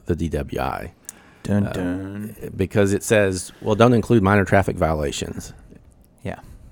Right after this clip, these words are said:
Speaker 1: And I don't know how it is, but some people have actually appeared before our board at a hearing.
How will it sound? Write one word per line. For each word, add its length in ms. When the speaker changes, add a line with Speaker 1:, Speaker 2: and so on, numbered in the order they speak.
Speaker 1:
And 360
I 100
don't 200
know 120
how 240
it 80
is, 260
but 160
some 200
people 420
have 180
actually 340
appeared 300
before 400
our 180
board 440
at 160
a 60
hearing. 520